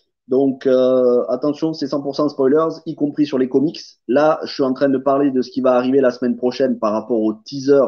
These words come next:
de l'épisode dix-huit, qui sera diffusé dimanche prochain, et dont je vous parlerai, euh, lundi prochain. Donc, euh, l'épisode dix-huit, dans le teaser, on voit Daryl faire la connaissance, ou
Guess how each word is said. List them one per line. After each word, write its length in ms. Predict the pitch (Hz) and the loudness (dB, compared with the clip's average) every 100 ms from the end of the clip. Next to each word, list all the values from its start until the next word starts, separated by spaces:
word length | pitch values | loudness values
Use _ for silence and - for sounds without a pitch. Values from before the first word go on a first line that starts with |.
| 104 | 0
de 60 | 113 | -2
l'épisode 600 | 110 120 123 117 101 101 | -2 -2 0 0 -2 -8
dix-huit, 400 | 147 151 139 180 _ _ _ _ | -16 -14 -12 -14 _ _ _ _
qui 120 | - 104 | -14 -4
sera 180 | 110 | -2
diffusé 360 | 104 104 113 113 | -2 -4 -2 -2
dimanche 380 | 113 120 120 - | -2 -2 -2 -4
prochain, 400 | - 107 131 160 _ _ _ - | -8 -4 -2 -2 _ _ _ -2
et 80 | 107 | 0
dont 160 | 110 113 | 2 2
je 60 | |
vous 80 | 110 | 0
parlerai, 440 | 110 104 113 113 104 | 2 2 4 4 4
euh, 220 | 92 90 | 2 2
lundi 280 | 110 123 113 | 2 2 0
prochain. 400 | 107 131 143 - _ _ _ _ - | -4 -2 -4 -4 _ _ _ _ -4
Donc, 360 | 117 139 127 135 | 4 4 4 4
euh, 320 | 127 127 123 | 6 6 6
l'épisode 400 | 127 127 143 147 | 2 0 0 0
dix-huit, 260 | 139 143 135 | -2 -6 -2
dans 140 | 127 | 0
le 140 | 127 | 0
teaser, 400 | 127 139 147 147 123 - | -2 -2 0 2 0 -4
on 200 | 123 127 | -2 -2
voit 480 | 110 123 113 131 - | -2 2 4 4 0
Daryl 600 | 107 147 147 147 135 107 - - | -4 -2 0 0 0 -2 -6 -2
faire 360 | 147 135 113 - | 0 0 -4 -6
la 160 | 104 107 | -4 -4
connaissance, 680 | - 151 143 - 143 127 - | 0 2 0 -2 -4 -4 -8
ou 140 | 107 | -14